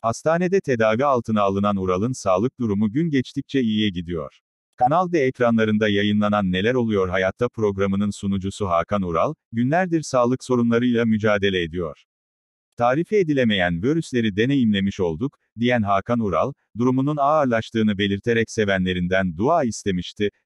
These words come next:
Tedbir amaçlı hastaneye kaldırıldı. Neler Oluyor Hayatta programının Instagram hesabından yapılan paylaşımda Ural'ın koronavirüse yakalandığı açıklandı. Yapılan açıklamada, grip belirtileriyle başlayan süreçte P C R testleri negatif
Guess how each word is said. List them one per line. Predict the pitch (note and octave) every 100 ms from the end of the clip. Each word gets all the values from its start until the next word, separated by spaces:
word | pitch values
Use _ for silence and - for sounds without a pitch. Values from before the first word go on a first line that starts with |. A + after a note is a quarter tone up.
| -
Tedbir | C#3+ C#3+ E3+
amaçlı | C#3 A2+ - D3+
hastaneye | C3 - A2+ A2 G2+ G2+
kaldırıldı. | B2 D3 D3+ C3 G#2+
Neler | G2 F#2+ F#2
Oluyor | F2+ A2+ A#2
Hayatta | A#2+ A2+ - B2+
programının | - A2 G2+ G2+ G2 B2 B2+
Instagram | G#2+ - A#2 A2 C3 C#3
hesabından | A#2 A2+ G#2+ A2 A2+ D3
yapılan | C3+ A#2 A#2+ A#2
paylaşımda | A#2 G#2 G2+ G2+ G#2+ A2+
Ural'ın | A#2 G2+ F#2+ G2 G2
koronavirüse | E3 F3 D#3 C3+ B2+ -
yakalandığı | B2 G#2+ A2 G2+ F#2 F#2
açıklandı. | E2+ - - F#2 E2+ D2+ - _ _ _ _ _ _
Yapılan | G#2+ A#2+ F#3+ G#3+
açıklamada, | C#3+ - - G2+ E2+ E2 A#2 - _
grip | A#2 F3+ -
belirtileriyle | E3 D#3 C3 A#2 A2 G#2+ G#2
başlayan | F#2 F2+ - G2 G#2
süreçte | - G2+ F#2 - G#2+
P | - G2+
C | G2 A2
R | C3 D#3
testleri | C3 - A2+ G#2+ F2+
negatif | A#2+ C3+ G2+